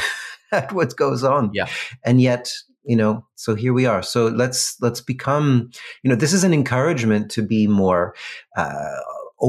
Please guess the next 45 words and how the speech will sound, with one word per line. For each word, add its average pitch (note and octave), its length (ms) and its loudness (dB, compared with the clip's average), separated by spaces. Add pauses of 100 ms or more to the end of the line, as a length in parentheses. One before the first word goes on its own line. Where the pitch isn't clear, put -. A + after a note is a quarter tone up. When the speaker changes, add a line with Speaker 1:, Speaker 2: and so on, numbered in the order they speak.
(200)
Speaker 1:
open-minded C3 1080 4
and F2+ 400 -4
rational C#3 960 2
and G2+ 260 0
deliberate. C#3+ 720 2
I C#3+ 40 0
mean, C#3 140 2
these E3 180 0
are D3 120 0
all D3 240 4
good B2 320 0
things, A2 480 -2
right? B2+ 300 0
And, A2 420 2
Speaker 2:
Mm-hmm. F#2+ 140 -14 (220)
Speaker 1:
you A2+ 100 -2
know, G#2 120 2
we A2 120 2
often A#2 380 0
talk A2 260 -2
about G2+ 300 -2
what G#2+ 160 2
it G#2+ 120 0
is G#2 300 2
that, F#2 260 -4 (600)
you B2+ 60 -2
know, G#2+ 180 -2
puts - 220 -4
us A2 160 -2
in G#2 200 0
the F#2 400 -2
image G#2+ 280 2
and G2 120 0
likeness F2+ 480 -2
of F2 160 -8
God. G#2 460 2
And G2 160 -6
surely B2 480 0
it A2 60 -4
has A#2 260 0
to G#2+ 100 -6
be F#2+ 120 -4
something G2 480 -4
about F2 340 0 (140)
freedom, E2 680 -4